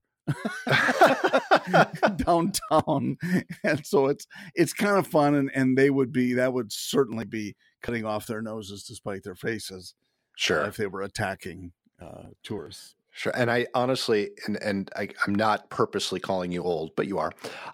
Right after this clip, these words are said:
Speaker 2: Um,
Speaker 1: Hurts.
Speaker 2: they,
Speaker 1: That
Speaker 2: they,
Speaker 1: hurts.
Speaker 2: I know, I know, I know. <laughs> They, they tend to go for younger people who have families.
Speaker 1: Ah, yes.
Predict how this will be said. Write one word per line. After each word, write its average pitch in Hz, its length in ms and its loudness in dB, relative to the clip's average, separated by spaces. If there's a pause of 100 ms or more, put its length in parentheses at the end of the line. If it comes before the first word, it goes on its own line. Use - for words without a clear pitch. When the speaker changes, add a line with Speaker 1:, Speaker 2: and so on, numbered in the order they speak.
Speaker 2:
Um, 135 540 8
Speaker 1:
Hurts. - 480 -4
Speaker 2:
they, 127 240 4
Speaker 1:
That - 300 -10
Speaker 2:
they, 131 160 2
Speaker 1:
hurts. 110 160 -4
Speaker 2:
I 110 140 -4
know, 78 360 -6
I 90 80 0
know, 78 340 -6
I - 60 2
know. 78 180 -8
<laughs> - 40 -4 (600)
They, 123 460 2 (400)
they 123 220 4
tend 117 320 -2
to 104 120 0
go 92 300 0
for 90 320 -4
younger 87 320 -2
people 92 400 -4
who 90 160 -4
have 80 320 -4
families. - 720 -6
Speaker 1:
Ah, 117 120 -4
yes. 95 440 -16